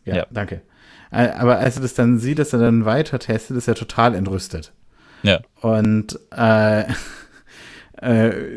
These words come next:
Speaker 1: da, da dachte ich mir so, das passt jetzt irgendwie nicht ganz zusammen. Also deine, deine Erwartung gegenüber deinem Chef und dein eigenes Handeln, äh, da ist ein gewisser
Speaker 2: <laughs>
Speaker 1: Widerspruch.
Speaker 2: Ja.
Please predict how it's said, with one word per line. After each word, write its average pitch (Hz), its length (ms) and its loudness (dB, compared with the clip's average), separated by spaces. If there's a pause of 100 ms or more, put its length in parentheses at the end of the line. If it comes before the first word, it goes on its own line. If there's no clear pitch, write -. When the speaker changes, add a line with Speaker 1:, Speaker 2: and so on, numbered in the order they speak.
(280)
Speaker 1:
da, 123 160 -2
da 127 160 4
dachte 135 200 0
ich 139 60 2
mir 131 40 0
so, 120 80 -4
das 117 100 -6
passt - 280 -8
jetzt - 80 -14
irgendwie 160 180 -2
nicht 160 160 -4
ganz 151 260 0
zusammen. 139 420 0 (100)
Also 107 320 0
deine, 113 580 2
deine 113 320 0
Erwartung 113 520 -2
gegenüber 120 340 2
deinem 104 180 0
Chef 139 320 -2
und 127 80 -4
dein 107 140 -2
eigenes 107 420 -4
Handeln, 143 420 -2 (640)
äh, 120 440 -4
da 123 140 0
ist 123 140 -4
ein 120 80 0
gewisser 117 340 -2
Speaker 2:
<laughs> 127 60 6
Speaker 1:
Widerspruch. 151 600 2 (300)
Speaker 2:
Ja. 110 140 4